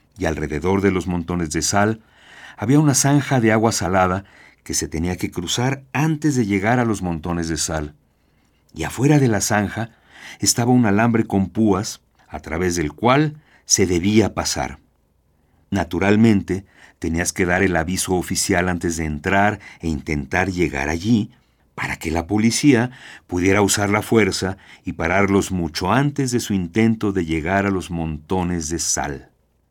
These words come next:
Gandhi no pudo llegar a Dharasana. Llegó a Dandi la noche del cinco de abril. Un mes después de esto, el cinco de mayo, Gandhi fue arrestado a medianoche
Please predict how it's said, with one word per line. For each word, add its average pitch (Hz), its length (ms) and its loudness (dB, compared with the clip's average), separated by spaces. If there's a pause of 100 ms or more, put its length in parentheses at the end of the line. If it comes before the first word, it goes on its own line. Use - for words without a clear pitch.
(1800)
Gandhi 131 500 6
no 113 200 6
pudo 104 300 6
llegar 92 440 2
a 92 80 2
Dharasana. 85 800 -2 (420)
Llegó 95 360 2
a 90 80 4
Dandi 107 560 2 (360)
la 85 160 -2
noche 95 300 0
del 82 180 0
cinco 110 500 2
de 95 120 2
abril. 85 460 -4 (920)
Un 80 240 -4
mes 92 260 2
después 92 420 0
de 95 160 6
esto, 104 360 0 (440)
el 78 160 -6
cinco 87 420 -4
de 90 100 2
mayo, 101 420 2 (840)
Gandhi 117 420 6
fue 107 280 2
arrestado 92 600 0
a 82 40 0
medianoche 85 760 -2